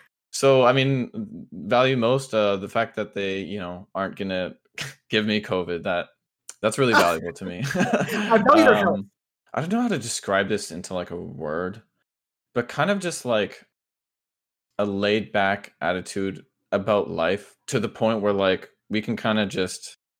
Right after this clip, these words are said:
Speaker 1: be civil with each other and kinda just, like, enjoy each other's company. You know what I mean? Whereas, like, I feel like a lot of people are kind of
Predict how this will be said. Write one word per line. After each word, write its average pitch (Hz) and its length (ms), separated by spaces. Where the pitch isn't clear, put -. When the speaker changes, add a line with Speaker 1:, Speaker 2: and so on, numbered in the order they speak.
Speaker 1:
be 90 480
civil 95 500
with 87 160
each - 160
other 87 200
and 85 100
kinda 90 220
just, 90 160
like, 87 140
enjoy 82 240
each 80 120
other's 78 160
company. 80 440
You 101 80
know 101 60
what 101 60
I - 20
mean? 110 160
Whereas, 104 200
like, 101 140
I 95 60
feel 123 180
like 139 280
a 95 60
lot 101 160
of 101 80
people 104 320
are 95 80
kind 95 260
of 87 320